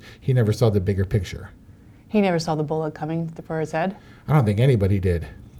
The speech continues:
Speaker 1: Kelly, who sat through that whole movie in a state of agitation, still went, <gasps>
Speaker 2: Me
Speaker 1: when he
Speaker 2: too.
Speaker 1: got shot in the head.
Speaker 2: I did.
Speaker 1: Like an audible gasp. Um, I can't say I was surprised,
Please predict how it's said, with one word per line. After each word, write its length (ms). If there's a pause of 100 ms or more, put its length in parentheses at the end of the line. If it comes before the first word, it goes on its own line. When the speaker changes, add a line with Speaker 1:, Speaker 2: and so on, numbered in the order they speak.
(300)
Speaker 1:
Kelly, 280
who 120
sat 240
through 100
that 160
whole 160
movie 420
in 140
a 40
state 380
of 120
agitation, 720 (180)
still 340
went, 260
<gasps> 120
Speaker 2:
Me 720 (180)
Speaker 1:
when 140
he 0
Speaker 2:
too. 60
Speaker 1:
got 280
shot 180
in 60
the 60
head. 280
Speaker 2:
I 180
did. 160
Speaker 1:
Like 120
an 80
audible 360
gasp. 500 (260)
Um, 320
I 80
can't 220
say 160
I 60
was 160
surprised, 560